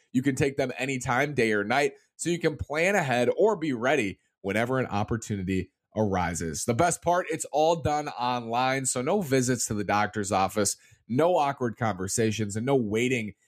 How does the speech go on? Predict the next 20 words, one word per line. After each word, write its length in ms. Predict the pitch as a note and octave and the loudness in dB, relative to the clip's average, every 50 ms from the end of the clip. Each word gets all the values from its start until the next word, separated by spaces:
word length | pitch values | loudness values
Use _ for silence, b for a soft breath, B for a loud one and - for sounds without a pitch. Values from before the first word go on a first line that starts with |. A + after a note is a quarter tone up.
| _ _ - | _ _ -4
in 180 | A#2+ B2+ B2 | -2 -2 -2
line 480 | A2 G#2 G2+ G#2+ A#2 A#2+ B2 B2 B2+ B2+ | -2 -2 0 0 2 2 2 2 0 0
at 240 | - - A2+ A2+ - | -2 -2 -2 -2 -2
the 80 | G2+ | -4
pharmacy. 540 | F#2+ - - A#2+ B2 B2 B2 B2 - - B2 | -4 -2 0 0 0 0 -2 -2 -2 0 -2
Blue 240 | G#2+ - B2 C#3 C3+ | 0 0 0 0 0
Chew's 280 | B2+ - C3 B2 A#2 - | 0 0 0 0 0 0
tablets 400 | - A#2+ B2 C#3 D3+ D3+ C#3+ - | 0 0 2 2 2 0 0 0
are 60 | C3 | 0
made 200 | B2+ B2+ B2 B2 | 0 0 0 0
in 80 | B2+ | 0
the 100 | B2 A#2 | -2 -2
U 320 | A2 G2+ G#2 C3+ E3 F3+ D3 - | -2 0 2 2 4 2 2 2
S 260 | C3 C#3+ D#3 - - - | 0 0 0 0 -2 -2
A, 260 | - C3+ B2+ A2+ G#2+ G2+ | 0 2 2 2 2 0
baby, 360 | F2+ G#2+ G#2+ A2+ A2+ C3+ C#3 | 0 0 0 2 2 0 0
and 120 | B2+ A2 G2+ | 0 -2 -2
prepared 540 | - A2 G2+ - - - C3+ D3 D3+ D#3+ | -4 -6 -6 -6 -6 -6 -4 -4 -4 -4
and 140 | D3+ A#2+ A2+ | -4 -6 -6
shipped 380 | G#2+ - - D3 D3+ D3 - | -6 -2 0 2 0 0 -2